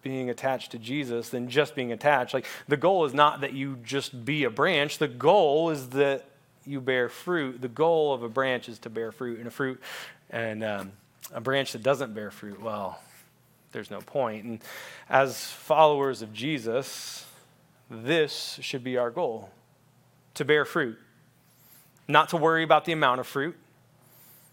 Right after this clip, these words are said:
but to let God take care of that. Our responsibility is to remain. And so in verse five, Jesus goes on and says, "I am the vine, you are the branches. If you remain in me and I in you,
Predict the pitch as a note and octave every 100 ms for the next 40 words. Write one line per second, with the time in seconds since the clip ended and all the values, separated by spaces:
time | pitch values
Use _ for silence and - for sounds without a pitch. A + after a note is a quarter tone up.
0 | _ _ _ - C3 C3+ D3 C#3+ C3 C3+
1 | C#3 C3+ A#2 B2+ A#2+ A2 A#2 G2 - _
2 | _ _ _ _ _ - B2 C#3 - B2+
3 | A#2+ B2 B2 A#2+ A#2+ - A#2+ A#2 C#3+ C#3+
4 | B2+ B2 C#3+ C3+ C3 - - - C3 D3
5 | C#3 - E3 E3 C#3 C3+ A#2+ C#3+ C3 A#2
6 | C3 B2 B2+ B2 B2 A#2+ C3+ B2+ A#2+ C#3+
7 | E3 F3+ D3+ C3 A2+ A2+ A#2+ C#3 C#3+ C3
8 | D#3+ C#3+ B2+ A#2+ C#3 D3 - A2+ A#2+ C3
9 | D3+ C#3 C#3 C3+ D3+ D#3+ D#3+ C#3+ C3 C3
10 | B2+ C3 E3 C3+ C3+ E3 F3 - - -
11 | - - - B2+ C#3+ D3 C#3 B2+ C3+ D#3+
12 | B2+ C3+ D#3+